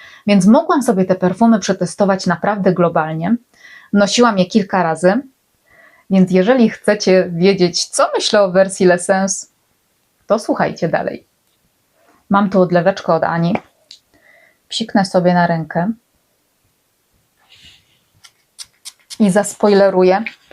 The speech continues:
nie odmówię sobie tej przyjemności. Nutki mają podobno następujące.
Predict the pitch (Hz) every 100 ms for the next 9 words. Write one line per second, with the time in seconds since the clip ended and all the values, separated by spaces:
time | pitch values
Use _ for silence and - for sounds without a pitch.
0 | - 254 233 202 208 175 170 160 165 165
1 | 165 - - 202 202 185 - 214 262 -
2 | _ _ _ _ _ _ _ _ _ _
3 | _ _ _ _ _ _ _ _ - -
4 | - - _ _ _ _ _ - - _
5 | _ _ - 247 571 - - 370 269 226
6 | 233 220 185 185 175 180 170 - 180 170
7 | 175 - - - -